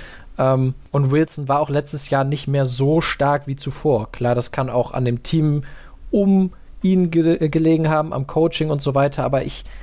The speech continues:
hab einfach noch so kleine Fragezeichen. Auch die Offensive Line ist vielleicht nicht super, von daher, ähm, würde ich sie am Ende nur auf Platz drei packen. Äh, auf Platz zwei dann die Chargers. Für mich ein Team, das einfach keine Ausreden mehr hat. Sie haben einen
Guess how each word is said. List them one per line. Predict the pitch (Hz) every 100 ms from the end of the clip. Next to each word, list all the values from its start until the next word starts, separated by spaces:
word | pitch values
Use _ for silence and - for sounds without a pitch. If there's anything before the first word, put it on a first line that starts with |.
| -
hab | - 165
einfach | 160 156 156
noch | 147
so | 143
kleine | 139 - 147 165
Fragezeichen. | - 147 147 151 147 147 143 143
Auch | 131
die | - 143
Offensive | 135 147 147 135 135
Line | 139
ist | 143 -
vielleicht | 135 135 -
nicht | 135 -
super, | 135 165 170 156 147 - - -
von | - 135
daher, | 135 139 135 131 123
ähm, | 127 127 127 131 - -
würde | 139 156
ich | 147
sie | - 156
am | 143
Ende | 139 151
nur | 147 135
auf | -
Platz | 139 127 -
drei | - 120 131 123 - - -
packen. | - 120 117 120 - - -
Äh, | 131
auf | 131 139
Platz | 156 151 - -
zwei | 131 143 175
dann | 165 143 147
die | 139
Chargers. | - 147 170 180 175 - - - -
Für | - 151
mich | 151 165 -
ein | 143
Team, | - 165 165 160
das | 143 139
einfach | - 131 135 131
keine | - 143 135
Ausreden | 127 - 127 117
mehr | 110 107
hat. | 107 -
Sie | 120
haben | 131 143 135 127 -
einen | 131 131